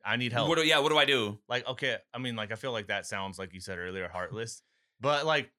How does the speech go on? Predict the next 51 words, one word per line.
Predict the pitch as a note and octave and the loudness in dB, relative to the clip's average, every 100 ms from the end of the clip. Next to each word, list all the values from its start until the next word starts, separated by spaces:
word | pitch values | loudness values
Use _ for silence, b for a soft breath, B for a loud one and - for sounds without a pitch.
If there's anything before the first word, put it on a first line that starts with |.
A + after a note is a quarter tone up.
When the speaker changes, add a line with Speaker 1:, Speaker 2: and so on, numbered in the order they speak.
| - | -4
Speaker 1:
in | D#3 | 0
most | F3 F#3+ | 0 0
situations, | F#3 F3+ E3 D3+ D3+ | -2 0 0 0 -2
that | C3+ C3 | -2 -2
shouldn't | D3+ C#3 | -2 -2
be | C3 | -4
the | A2+ | -2
answer. | A2 G#2 A2 | -2 -2 -2
It | |
Speaker 2:
Well, | E3 | 2
Speaker 1:
should | A#3+ | 4
Speaker 2:
no, | |
Speaker 1:
be | A#3+ | 4
Speaker 2:
'cause | B2 | 4
that's | D#3+ A#2+ | 4 4
Speaker 1:
you | |
know | A2+ A#2 | 2 2
Speaker 2:
what's | G#2 - - | 2 -2 -4
gonna | |
Speaker 1:
what | - | -2
you | D3 | 0
Speaker 2:
happen | C3+ G#2 | 0 0
to | |
Speaker 1:
wanna | A#2+ | -2
Speaker 2:
me | G#3+ | 0
Speaker 1:
do. | |
Speaker 2:
is | F#3 A#2 | -2 -2
I'm | F3+ | -2
gonna | C3 | -4
question | G#2 - A#2+ A2+ | -6 -4 -2 -2
your | G2+ | -4
competency. | D#3+ F#3 A2+ G2+ - | -4 -4 -6 -8 -6
I'm | G2+ | -4
like, | G#2+ G2+ | -2 -2
Speaker 1:
Mm-hmm. | A#2+ | 0
Speaker 2:
"Okay, | B2+ | -2
s-, | A#2+ - - - - | -4 -8 -20 -20 -10
I | - | -4
get | B2+ G3+ | 0 0
that | B3+ | 0
you're | G#3 | -2
coming | G#3 F#3 E3+ | -2 -2 -4
to | D#3 | -4
me | C#3 | -6
with | B2 | -6
a | |
question, | - D4 - A#2+ A#2 | -2 0 0 -2 0
and | A#2+ | -2
I | |
don't | B2 B2+ | -2 -2
wanna," | C3 B2+ A2 G2+ | -2 -2 -2 -4